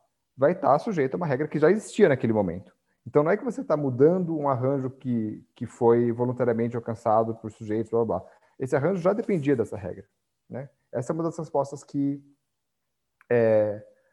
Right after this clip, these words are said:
o Rawls dá. Ahn, eu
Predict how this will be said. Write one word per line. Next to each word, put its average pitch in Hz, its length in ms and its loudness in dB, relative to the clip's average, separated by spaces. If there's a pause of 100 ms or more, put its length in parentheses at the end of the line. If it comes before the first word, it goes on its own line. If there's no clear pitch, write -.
(800)
o 117 480 2
Rawls 123 260 4
dá. 95 240 0 (1400)
Ahn, 101 720 -4 (760)
eu 170 480 0